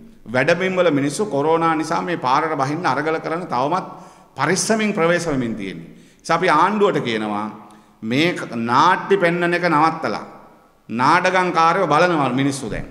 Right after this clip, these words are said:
ඒ නිසා ඔයගොල්ලෝ නාටකම්කාරයෝ වෙන්නේ නැතුව රට බාර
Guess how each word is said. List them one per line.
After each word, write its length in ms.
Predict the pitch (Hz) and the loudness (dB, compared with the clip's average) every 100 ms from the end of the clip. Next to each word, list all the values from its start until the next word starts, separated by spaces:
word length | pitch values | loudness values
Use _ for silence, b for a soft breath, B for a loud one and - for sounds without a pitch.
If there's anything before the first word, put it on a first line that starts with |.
| - - b b | -18 -20 b b
ඒ 120 | - | -6
නිසා 200 | 135 196 | 0 2
ඔයගොල්ලෝ 480 | 165 165 180 196 196 | 4 4 4 4 4
නාටකම්කාරයෝ 800 | 170 175 180 185 185 180 180 180 | 4 4 4 2 0 2 2 2
වෙන්නේ 200 | 180 175 | 0 -2
නැතුව 220 | 180 226 | 0 2
රට 340 | 143 139 147 196 | 2 2 2 2
බාර 220 | 190 | 4